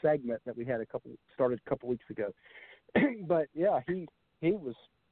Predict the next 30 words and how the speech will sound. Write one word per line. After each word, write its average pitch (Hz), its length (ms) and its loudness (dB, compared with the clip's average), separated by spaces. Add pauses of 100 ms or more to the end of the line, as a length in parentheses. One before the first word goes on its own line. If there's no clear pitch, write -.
(720)
he 160 360 2
said, 160 180 2 (380)
he - 60 -10
was 143 200 0
talking 156 240 2
about 143 200 4
all 143 160 4
that, 139 260 2
and 127 80 -10
I 127 60 -2
was 127 60 -4
like, 120 140 -6
"Yeah, 147 160 -6
that's - 140 -10 (120)
really 143 260 4
awesome, 135 360 0
you 120 60 0
know, 123 220 4 (340)
that 135 100 2
he's 143 100 0
willing 151 220 6
to 127 60 -2
be 139 140 -2
open 147 320 2
and, 113 200 -2 (960)
and 131 100 0
all 135 180 6
that." 139 220 4
And 135 140 -2
we're 151 220 4